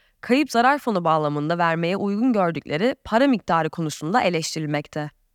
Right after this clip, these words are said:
Birkaç ülkenin toplam olarak taahhüt ettiği miktar yedi yüz milyon dolar civarında. Fakat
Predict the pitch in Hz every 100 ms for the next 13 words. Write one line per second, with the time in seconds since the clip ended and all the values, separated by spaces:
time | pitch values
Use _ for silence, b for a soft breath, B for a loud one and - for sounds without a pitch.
0 | _ _ _ _ _ - 214 185 302 302
1 | 247 190 180 262 - 185 - 269 214 160
2 | - - 202 220 175 - - 151 147 -
3 | 240 269 220 214 233 165 165 156 196 214
4 | 180 175 160 143 143 147 147 147 151 _
5 | _ _ _ _ - 247 208 214 -